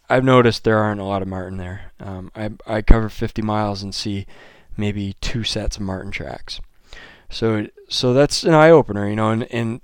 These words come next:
it's always important to remember, uh, marten densities are not uniform through, across the landscape, even, even in areas that w-, I would consider marten country up here.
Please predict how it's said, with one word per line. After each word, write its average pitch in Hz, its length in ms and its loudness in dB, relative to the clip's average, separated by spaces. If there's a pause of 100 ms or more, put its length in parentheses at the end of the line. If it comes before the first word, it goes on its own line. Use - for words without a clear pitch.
it's - 180 -4
always 127 240 4
important 127 320 2
to 120 40 2
remember, 117 540 2 (600)
uh, 110 300 -2 (280)
marten 131 520 6
densities 127 600 2 (100)
are 113 180 0
not 120 520 2 (1160)
uniform 110 760 0
through, 107 380 -4
across 110 400 0
the 104 60 -6
landscape, 107 580 -4
even, 110 400 -6
even 143 200 0
in 123 120 2
areas 110 320 0
that 113 60 -2
w-, 107 220 -8
I 110 120 -2
would 110 120 -4
consider 107 360 -6
marten 104 300 -6
country 98 380 -6
up 95 140 -8
here. 98 240 -6